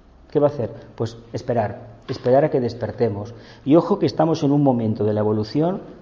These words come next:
que o despertamos o el planeta nos va a decir mañana. Lo estamos viendo, ¿eh? Ya se anuncia que pronto habrá unos diques aquí conteniendo la costa porque el mar está subiendo. Está subiendo en todo el mundo.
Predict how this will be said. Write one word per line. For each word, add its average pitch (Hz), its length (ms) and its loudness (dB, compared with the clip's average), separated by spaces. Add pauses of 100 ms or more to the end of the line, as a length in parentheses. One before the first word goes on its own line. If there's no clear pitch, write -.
que 120 160 6
o 113 80 2
despertamos 151 880 -2 (340)
o 117 100 2
el 117 120 2
planeta 123 360 -2
nos 127 160 -2
va 120 80 2
a 117 40 4
decir 147 480 -2
mañana. 107 460 -4 (760)
Lo - 60 -16
estamos 139 280 -4
viendo, 117 420 -2
¿eh? 156 120 -8 (920)
Ya 113 180 0
se - 140 0
anuncia 127 420 2
que 117 280 0
pronto 120 300 0
habrá 139 140 4
unos 107 260 -2
diques 113 300 -2
aquí 117 180 -6
conteniendo 107 520 -2
la 110 140 0
costa 147 360 0
porque 104 260 -6
el 95 80 -4
mar 98 200 -2
está 151 180 -4
subiendo. 104 640 -6 (380)
Está - 160 -6
subiendo 165 380 -2
en 127 120 -2
todo 202 180 -6
el 143 80 -4
mundo. 220 420 -4